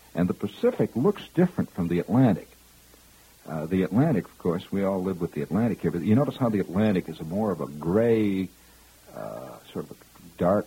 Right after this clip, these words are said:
gray green. Well, no, that's the color of the Atlantic. It's a, uh, it's not polluted. I mean, even you, you go up, you go, no, seriously, that's the color of the, uh, ocean. And you know why this is so?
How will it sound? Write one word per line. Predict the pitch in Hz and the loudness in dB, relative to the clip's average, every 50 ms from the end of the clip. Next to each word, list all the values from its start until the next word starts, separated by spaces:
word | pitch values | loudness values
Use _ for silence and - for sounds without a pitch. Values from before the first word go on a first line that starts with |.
| - 78 | -6 -8
gray | - 82 90 98 98 92 | -2 0 2 2 2 2
green. | 82 - 95 101 92 80 104 | 0 0 0 2 2 2 2
Well, | 147 175 | 0 0
no, | 196 208 | 0 0
that's | 220 233 226 - | 0 -2 -2 -2
the | - - | -8 -8
color | - - - 233 247 240 117 | -6 -6 -4 -2 0 0 0
of | 87 | 0
the | 78 85 | 0 -4
Atlantic. | - - - 82 73 65 - - - - | -6 -4 -6 -6 -6 -8 -12 -14 -10 -8
It's | 87 - - - | -8 -8 -4 -2
a, | 113 101 95 - - - - - - - - _ - - | -2 -2 -2 -4 -12 -20 -20 -20 -20 -20 -20 _ -12 -8
uh, | - 101 87 71 | -6 -6 -6 -6
it's | - 113 - - | -8 -8 -4 -2
not | 185 233 226 - | -2 -2 -2 0
polluted. | - 175 170 202 247 294 285 190 139 185 214 | 0 2 4 4 2 4 4 4 4 2 2
I | 220 165 | -2 -2
mean, | 165 170 170 180 202 | -2 0 2 2 2
even | 196 196 202 | 2 2 2
you, | 208 202 | 2 2
you | 190 196 | 2 0
go | 175 180 180 185 | 2 2 2 2
up, | 185 - - | 2 0 -2
you | - 160 202 202 | 0 0 0 0
go, | 202 202 | -2 -4
no, | 202 233 262 262 208 | -4 -2 0 0 0
seriously, | - - 262 349 349 262 - - 90 | -2 -2 -6 -6 -6 -6 -4 -2 -2
that's | 98 127 151 - | 0 -2 -4 -4
the | - 180 | -8 -10
color | - - - 151 156 170 185 | -6 -2 0 2 2 2 0
of | 175 | 0
the, | 180 180 190 | 0 2 0
uh, | 196 185 - 170 185 | 0 0 0 0 2
ocean. | 202 233 226 - 220 - - - - - - - | 2 0 0 0 -4 -4 -4 -8 -20 -20 -8 0
And | - 123 143 | 2 4 4
you | 180 | 4
know | 208 247 247 | 4 2 2
why | 226 214 220 220 214 | 4 4 4 4 4
this | 220 214 - - | 4 2 2 0
is | 151 - | -8 -4
so? | - 254 285 226 95 - | 0 2 2 2 2 0